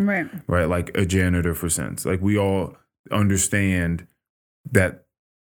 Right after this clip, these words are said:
Speaker 2: we would like the place that we work in to be very clean.
Speaker 1: And we want it to be the most clean.
Speaker 2: And you have this person that works very, very hard to do this thing, but yet somehow
Speaker 1: They're supposed to be a behind the scenes, like, the guests shouldn't see them type of person.
Speaker 2: But
Speaker 1: Like,
Speaker 2: they're, but they're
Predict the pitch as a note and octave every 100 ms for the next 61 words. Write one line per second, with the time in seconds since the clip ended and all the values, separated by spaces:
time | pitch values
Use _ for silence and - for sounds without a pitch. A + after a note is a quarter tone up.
0 | _ - G2 G#2 G2 F#2 F#2+ G2 F#2 -
1 | F#2 F2 - E2+ F2 F2 E2+ F2 E2 E2
2 | F2+ E2+ D#2+ D#2 G2 F#2+ E2 F2+ - -
3 | G#3+ G#3 G#3 A3 G#3 F#3 F#3+ G#3 - -
4 | - - D#3+ - G#2 G#2 G#2 G#2+ G2+ F2+
5 | G#2 G#2 G2 F#2+ F#2 F#2 F#2+ F2 G2 G2+
6 | F#2+ F#2 E2+ F#2+ F#2 F2+ F#2 F#2 F2 -
7 | G2+ F#2+ F2+ F2+ F2 - _ - - G#2
8 | G2 F2+ F#2+ G#2 G#2 G2 E2 D2+ B1+ F2+
9 | - _ _ _ _ - G#3 G3+ G#3 G3
10 | G3+ - F#3+ F#3+ F#3+ F#3 F#3 F3 F#3+ F#3+
11 | E3+ - F3 D#3+ D#3+ E3 D#3 - - _
12 | F#3+ G3 F3+ F3 - - F3 E3+ - F3
13 | D#3+ C#3 - F3 D3+ - - - - B2
14 | G#2 - G#2 F#2 G2 G#2